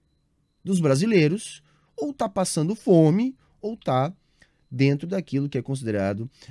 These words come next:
é, zona de insegurança alimentar. Enquanto que na Venezuela, trinta e três por cento da população se encontra nessa situação. Então, enquanto o Bolsonaro tá num desespero, tentando,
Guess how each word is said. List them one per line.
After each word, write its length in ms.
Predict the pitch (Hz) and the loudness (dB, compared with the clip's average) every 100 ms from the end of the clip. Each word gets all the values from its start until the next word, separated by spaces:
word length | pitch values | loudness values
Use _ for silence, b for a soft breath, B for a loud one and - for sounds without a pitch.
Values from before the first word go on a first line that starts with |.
| 123 | -16
é, 120 | 110 107 | -8 -6
zona 280 | 101 117 123 | -4 -4 -4
de 160 | 113 - | -4 -4
insegurança 840 | 202 220 202 139 104 101 98 - - | -4 -4 -4 -4 -4 -4 -6 -10 -8
alimentar. 600 | 95 85 98 123 73 71 | -6 -4 -6 -8 -10 -8
Enquanto 280 | 104 165 | -8 -8
que 60 | 208 | -4
na 140 | 202 | 0
Venezuela, 640 | 139 123 120 120 196 208 - _ | 2 2 0 0 -2 -4 -10 _
trinta 280 | - 247 233 | -10 -10 -8
e 60 | 262 | -10
três 260 | 180 160 | -8 -10
por 120 | - 165 | -8 -10
cento 180 | 147 | -6
da 40 | 135 | -6
população 580 | 135 139 131 107 101 107 b b | -4 -6 -4 -4 -6 -8 b b
se 180 | - 170 | -6 -4
encontra 560 | 175 - 110 117 135 b - | -4 -4 -4 -4 -6 b -4
nessa 720 | 127 156 190 208 - 196 196 - | 0 4 4 2 0 0 -2 -12
situação. 680 | - 135 113 98 - 69 - _ _ _ _ _ _ _ _ _ _ _ _ - | -12 -10 -8 -8 -8 -14 -16 _ _ _ _ _ _ _ _ _ _ _ _ -4
Então, 220 | 143 226 | 0 0
enquanto 220 | 320 311 | 0 -2
o 60 | 254 | 0
Bolsonaro 640 | 214 196 143 131 113 101 | 0 0 0 0 0 -2
tá 160 | 156 | -4
num 140 | 156 156 | -2 -2
desespero, 720 | 131 120 - 131 147 175 143 - _ b b b b b b | -4 -6 -4 2 2 2 -2 -8 _ b b b b b b
tentando, 760 | 110 107 - 127 143 127 104 | -6 -6 -2 2 2 2 -2